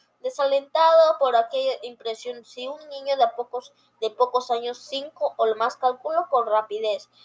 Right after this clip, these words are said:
no se hubiera acercado valientemente a él. Valientemente, sí, porque para una criatura a la figura de un gallinazo anciano y severo. Además de gallinazo, no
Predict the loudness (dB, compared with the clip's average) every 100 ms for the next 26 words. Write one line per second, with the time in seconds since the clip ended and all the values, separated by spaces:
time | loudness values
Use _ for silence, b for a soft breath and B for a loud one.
0 | b -14 -8 -8 -2 0 0 -2 0 2
1 | 2 4 2 2 -4 -6 -8 -8 -10 -12
2 | -8 -6 -6 -6 -12 _ _ _ _ _
3 | _ _ _ _ _ _ _ _ _ _
4 | _ _ -2 -2 -2 -2 -2 -4 -4 -4
5 | -6 -8 -10 -8 -8 -6 2 4 4 4
6 | 4 2 2 2 0 -4 -8 _ -2 -2
7 | -2 _ -10 -2 2 2 0 _ _ _
8 | -2 0 0 -4 -6 0 2 2 2 -2
9 | -4 -4 -8 -6 -8 -8 -8 -10 -10 -10
10 | -8 -10 -12 -12 -10 -10 -12 -12 -16 _
11 | b b b _ _ 2 2 4 2 2
12 | 0 _ 4 6 6 4 -2 -4 -2 -4
13 | 0